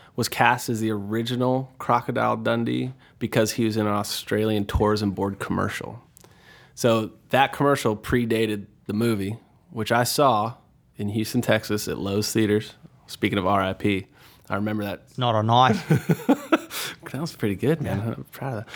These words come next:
Speaker 2: I've been
Speaker 1: Uh,
Speaker 2: working on that for, like, thirty-two years.
Speaker 1: Nailed it.
Speaker 2: Yeah.
Speaker 1: Nailed it. <laughs> Uh, and then the other thing was, uh, it's, it's, somebody put it more articulate than this, but, like, that's the new model of a Kickstarter. That was essentially, like, the highest profile
Speaker 2: Mm-hmm.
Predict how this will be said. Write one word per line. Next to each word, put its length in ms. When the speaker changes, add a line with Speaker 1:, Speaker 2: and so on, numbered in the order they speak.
Speaker 2:
I've 60
been 100
Speaker 1:
Uh, 40
Speaker 2:
working 180
on 100
that 180
for, 80
like, 120
thirty-two 440
years. 380
Speaker 1:
Nailed 280
it. 100
Speaker 2:
Yeah. 180
Speaker 1:
Nailed 280
it. 80
<laughs> 240
Uh, 380
and 180
then 440
the 100
other 160
thing 560
was, 400
uh, 400
it's, 280
it's, 480
somebody 320
put 280
it 60
more 180
articulate 460
than 80
this, 80
but, 180
like, 180
that's 300
the 120
new 200
model 320
of 100
a 40
Kickstarter. 400
That 80
was 120
essentially, 360
like, 80
the 60
highest 440
profile 720
Speaker 2:
Mm-hmm. 100